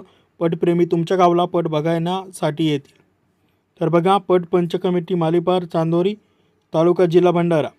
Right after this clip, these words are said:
श्रीमान बिजली ग्रुप भंडारा, राहणार भंडारा,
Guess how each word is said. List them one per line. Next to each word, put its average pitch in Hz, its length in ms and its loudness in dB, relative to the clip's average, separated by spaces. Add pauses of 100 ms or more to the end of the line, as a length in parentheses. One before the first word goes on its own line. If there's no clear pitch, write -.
(440)
श्रीमान 180 460 2
बिजली 165 320 2
ग्रुप 180 240 6
भंडारा, 170 520 2 (600)
राहणार 170 440 0
भंडारा, 180 460 0